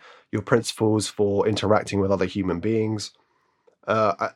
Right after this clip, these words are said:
I think that's really what authenticity means in relation to the kind of fitness space and to how you should run your business. And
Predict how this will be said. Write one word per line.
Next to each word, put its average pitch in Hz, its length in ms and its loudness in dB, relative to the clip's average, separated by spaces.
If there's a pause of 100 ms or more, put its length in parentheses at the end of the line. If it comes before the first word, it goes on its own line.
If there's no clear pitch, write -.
I 117 60 0
think 139 300 0
that's 120 280 2
really 113 180 2
what 110 160 2
authenticity 104 800 -2
means 107 540 0
in 107 120 -2
relation 101 380 0
to 101 80 -2
the 92 80 -4
kind 92 160 -2
of - 80 -6
fitness 113 300 -2
space 104 280 0
and 101 60 -4
to 95 60 -6
how 104 100 -2
you 101 80 2
should 95 180 -4
run 98 140 0
your 95 80 0
business. 135 480 0 (640)
And 110 380 2